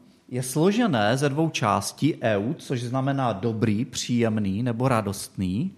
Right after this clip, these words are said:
a angelos, což je posel. Čili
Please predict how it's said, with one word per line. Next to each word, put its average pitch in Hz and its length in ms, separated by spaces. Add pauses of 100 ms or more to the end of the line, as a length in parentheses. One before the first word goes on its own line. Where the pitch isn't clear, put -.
(720)
a 110 60
angelos, 127 1120 (440)
což 139 300
je 147 160
posel. - 680 (2250)
Čili 135 600